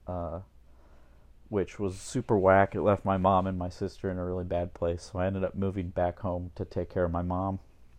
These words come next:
and help her out. Uh, so obviously I quit my job I had in Springfield so I could move back home. Uh, when I moved back home, I didn't have a job, so,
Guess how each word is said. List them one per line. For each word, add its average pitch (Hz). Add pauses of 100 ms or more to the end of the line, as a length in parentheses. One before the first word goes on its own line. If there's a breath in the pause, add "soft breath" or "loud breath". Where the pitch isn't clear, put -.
(640 soft breath)
and 87
help 95
her 90
out. 87 (960 soft breath)
Uh, 90
so 92
obviously 101
I 90
quit -
my 90
job 95
I 90
had 90
in 90
Springfield 104
so -
I 92
could 92
move 95
back 98
home. 98 (1200)
Uh, 92
when 98
I 92
moved 101
back 98
home, 101
I 92
didn't 92
have 95
a 92
job, 104 (1120 soft breath)
so, 90